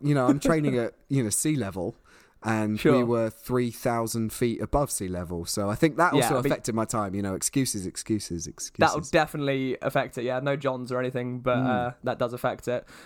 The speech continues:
Speaker 2: So that leads me nicely to, um, well, congratulations, mate. Um,
Speaker 1: Thank
Speaker 2: I, I
Speaker 1: you.
Speaker 2: never actually managed to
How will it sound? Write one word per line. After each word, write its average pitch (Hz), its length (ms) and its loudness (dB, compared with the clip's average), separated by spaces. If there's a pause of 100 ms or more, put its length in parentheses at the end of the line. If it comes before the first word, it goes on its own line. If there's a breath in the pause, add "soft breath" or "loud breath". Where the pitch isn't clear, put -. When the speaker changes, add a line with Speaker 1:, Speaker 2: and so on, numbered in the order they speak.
Speaker 2:
So 175 100 6
that 190 100 6
leads 214 160 0
me 185 80 2
nicely 180 320 0
to, 160 240 0
um, 156 400 0
well, 156 140 4
congratulations, 139 720 0
mate. 139 260 2
Um, 143 320 2
Speaker 1:
Thank - 40 0
Speaker 2:
I, - 120 6
I 160 120 4
Speaker 1:
you. 165 40 0
Speaker 2:
never 143 220 0
actually 135 520 0
managed 135 540 -2
to 131 380 2